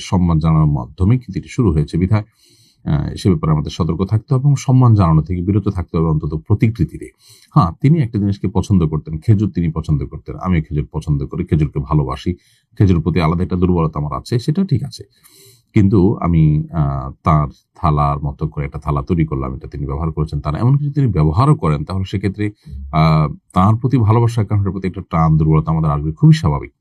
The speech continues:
এর বাইরে আলাদা করে সম্মান জানানো বলতে যদি কোনো আলাদা, আহ, শ্রদ্ধা জ্ঞাপন, নীরবতা, তারপরে, আহ, প্রচলিত অর্থে যে সম্মান জ্ঞাপনের, আহ,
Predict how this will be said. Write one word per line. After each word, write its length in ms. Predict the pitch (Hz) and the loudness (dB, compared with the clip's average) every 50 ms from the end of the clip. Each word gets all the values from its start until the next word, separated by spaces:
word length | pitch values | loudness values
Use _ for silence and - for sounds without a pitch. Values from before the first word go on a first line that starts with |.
| _ _ _ _ _ _ _ _ _ _ | _ _ _ _ _ _ _ _ _ _
এর 160 | 131 139 135 | 2 2 4
বাইরে 200 | 120 127 131 - | 4 2 2 2
আলাদা 300 | 82 85 92 104 117 123 | 2 2 2 2 0 0
করে 160 | 113 131 127 | 0 0 -2
সম্মান 460 | 110 - - 101 95 101 98 98 98 | -2 -2 0 0 2 4 4 4 4
জানানো 300 | 92 90 90 82 87 92 | 4 4 2 2 2 2
বলতে 380 | 87 90 87 78 78 92 80 78 - _ _ _ _ _ _ _ _ _ _ _ - | 2 2 2 2 2 2 0 0 -2 _ _ _ _ _ _ _ _ _ _ _ 0
যদি 200 | 104 82 85 78 | 2 2 2 2
কোনো 420 | 80 82 82 78 76 76 73 71 - | 2 2 4 4 4 4 2 0 -4
আলাদা, 480 | - - 78 71 71 69 69 67 67 69 - _ _ _ _ _ _ | -2 -2 0 0 0 -2 -2 -4 -4 -6 -12 _ _ _ _ _ _
আহ, 480 | - 85 76 69 67 65 65 65 65 67 - | -4 -2 -2 0 -2 -2 -6 -6 -8 -8 -10
শ্রদ্ধা 480 | - - - - 90 78 64 76 73 | -12 -14 -6 -2 -2 -2 0 -2 -4
জ্ঞাপন, 540 | 67 71 67 - - 71 67 67 67 69 - - _ | -4 -4 -6 -6 -6 -8 -6 -6 -6 -8 -12 -12 _
নীরবতা, 680 | - 101 80 73 71 73 78 - - - - - - - _ _ _ _ _ _ _ _ | -4 -2 0 0 -2 -4 -6 -8 -6 -6 -6 -8 -10 -14 _ _ _ _ _ _ _ _
তারপরে, 540 | 80 69 60 - 73 67 67 67 64 62 57 58 - _ | -4 -4 -4 -4 -6 -6 -4 -4 -6 -8 -10 -12 -16 _
আহ, 300 | _ - 78 67 64 - - - _ _ _ _ _ _ _ _ _ | _ -6 -6 -4 -6 -8 -12 -16 _ _ _ _ _ _ _ _ _
প্রচলিত 460 | - 90 90 - 139 147 151 143 156 | -2 -2 2 4 6 6 6 6 4
অর্থে 280 | 131 107 98 - - 98 | 2 0 0 0 -2 -2
যে 120 | 82 82 | -2 0
সম্মান 340 | 76 - - 73 73 73 71 | -4 -4 -6 -4 -4 -4 -4
জ্ঞাপনের, 360 | 67 69 69 - 73 73 67 - - _ _ _ _ _ _ _ | -4 -6 -10 -8 -8 -8 -8 -8 -12 _ _ _ _ _ _ _
আহ, 220 | - - - - | -16 -16 -16 -18